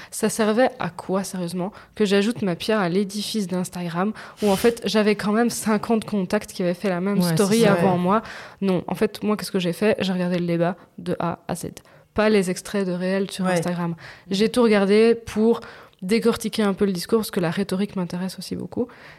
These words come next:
Speaker 1: Et donc, du coup, pour voir quel mot est utilisé, quel procédé rhétorique, voilà. Et donc, si j'avais même pu débattre avec quelqu'un qui était plus d'accord avec Dora Muto, je pense que je l'aurais fait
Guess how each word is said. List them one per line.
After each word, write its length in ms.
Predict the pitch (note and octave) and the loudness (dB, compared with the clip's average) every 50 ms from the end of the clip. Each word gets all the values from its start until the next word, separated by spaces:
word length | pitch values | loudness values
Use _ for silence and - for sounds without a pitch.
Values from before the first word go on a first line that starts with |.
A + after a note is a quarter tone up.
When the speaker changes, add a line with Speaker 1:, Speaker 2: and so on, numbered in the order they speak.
| - _ - | -12 _ -2
Speaker 1:
Et 100 | F#3+ G3+ | 0 2
donc, 160 | G3+ G3+ G3+ | 2 2 2
du 80 | F#3+ | 2
coup, 100 | F#3 B3+ | 0 -2
pour 160 | G#3+ - G#3 F#3 | -2 0 0 0
voir 400 | F3 G3 G3+ G#3 G#3+ G#3 - - | 2 2 2 2 2 0 -2 -2
quel 160 | - G3 F3+ | -2 -2 0
mot 120 | F3+ F#3 | 0 0
est 140 | F#3 F#3 - | -2 -2 -4
utilisé, 580 | F#3+ F3+ - F3+ D#3+ D#3+ D#3+ D#3+ D#3+ E3 E3 E3 | -8 -8 -6 -8 -8 -6 -6 -4 -4 -2 -2 -2
quel 140 | - F3+ F3+ | -4 -6 -6
procédé 380 | - - G3+ - F#3+ E3+ E3+ | -6 -6 -6 -6 -4 -4 -2
rhétorique, 680 | F3 F3+ F3 - F3 F3 F3 F3 F3 F3+ F3+ F3 - - - - - - - _ _ _ _ _ | -2 -4 -4 -4 -4 -4 -2 -2 -2 -4 -4 -6 -8 -12 -18 -20 -20 -20 -20 _ _ _ _ _
voilà. 300 | F3+ F3+ F#3 F3 E3 E3 E3+ - - - | -2 0 2 2 2 0 -4 -10 -10 -4
Et 160 | - G3 G3 | -2 -2 0
donc, 200 | F3 G3+ G3+ E3+ | 0 0 0 -2
si 220 | - - - A#3+ | -2 0 2 4
j'avais 380 | A3 A3+ G#3+ G3+ G3+ F#3 F3+ - - - - - _ - | 4 4 6 6 4 4 2 -2 -14 -20 -20 -20 _ 0
même 220 | G#3 G#3+ G#3 G#3 G3 | 2 4 4 4 2
pu 240 | - - - - A3 | -2 -6 -4 -4 0
débattre 480 | F#3+ G3+ G3 F#3 G#3+ G#3+ G#3 - - | 2 2 2 4 2 2 0 0 0
avec 160 | F#3+ F3+ F3+ - | 0 0 0 0
quelqu'un 320 | G3+ F3+ F3 - G3+ G#3 | -2 -2 -2 -2 -2 -2
qui 100 | G3+ G3 | -2 -4
était 140 | F#3 - E3+ | -6 -6 -8
plus 220 | - - A#3 G#3+ F#3+ | -6 -4 -4 0 2
d'accord 320 | G3+ G3+ G#3 - G#3+ G#3 | 2 2 2 2 0 2
avec 200 | G3+ F3+ F3 E3+ | 2 0 0 -2
Dora 260 | F3 F3 F3+ F#3+ F3+ F#3 | -2 -2 0 0 0 0
Muto, 420 | F3+ F3 E3+ - G#3 A#3 C4 C#4+ - - - - - _ - | -2 -2 0 2 4 4 4 4 0 -6 -20 -20 -20 _ -8
je 100 | G3 F#3 | -8 -4
pense 220 | - - A#3+ A#3+ - | 0 0 0 2 0
que 100 | - G3 | 0 -2
je 100 | E3+ E3+ | 0 0
l'aurais 200 | D#3+ D#3+ E3+ E3+ | -2 -2 -2 -4
fait 220 | - F#3+ F3 - | -6 -6 -8 -8